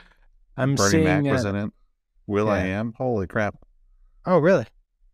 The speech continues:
Speaker 2: Yeah.
Speaker 1: Nice. You mean the guy who played the third best teleporter in all of X-Men films?
Speaker 2: Sure, or the,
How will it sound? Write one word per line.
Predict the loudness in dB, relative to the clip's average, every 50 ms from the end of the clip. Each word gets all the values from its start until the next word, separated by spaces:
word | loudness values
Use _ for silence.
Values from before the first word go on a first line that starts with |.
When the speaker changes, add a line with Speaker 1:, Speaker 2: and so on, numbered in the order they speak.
| _ -4 -4
Speaker 2:
Yeah. | -4 -4 -4 -10 -18 _ _ _ _ _ _ _ -8
Speaker 1:
Nice. | -8 -8 -6 -10 -14 -18 _ _ _ _ _ _ _ _ _ _ _ _ _ _ _
You | 2 2
mean | 4 4 4 4
the | 2 2
guy | 2 2 2 4 2 2
who | 2 -2 -4
played | -4 -4 -2 0 2 2 2 2 2 0 -2 -6
the | -6 -6 -4 -6 -6 -8 -10 -12 -14 -18 _ _ _ _ _ _ _ _ _ _ _ _ _ _ _ _ _ _ _ _ _ _ _ _ _
third | -20 -8 -2 2 2 4 4 2 0 -2 -6 -4
best | -2 0 0 -2 -4 -8 -12 -14 -16 _ _ _
teleporter | -4 -2 0 0 0 -2 -2 -4 -4 -2 -2 0 0 0 0 0 0 -2 -4 -4 -8 -12 _ _
in | -6 -4 -4 -4 -4 -4 -6 -6 -8
all | -8 -8 -6 -4 -2 0 0 0
of | 0 0 -2 -4 -6
X-Men | -6 -6 -6 -6 -6 -6 -4 -4 -4 -4
films? | -4 -4 -4 -2 -4 -4 -6 -8 -12 -18 -20 _ _ _ _ _ _ _ _ _ _ _ _ _ _ _ _ _ _ _ _ _ _ _ _ _ _ _ _ _ _ _ _ _ _ _ _ _ -20 _ _ _ _ _ _ _ _
Speaker 2:
Sure, | _ -4 -2 0 0 0 -2 -2 -4 -4
or | -2 0 0 0 0
the, | 0 -2 -2 -2 -2 -2 -4 -4 -6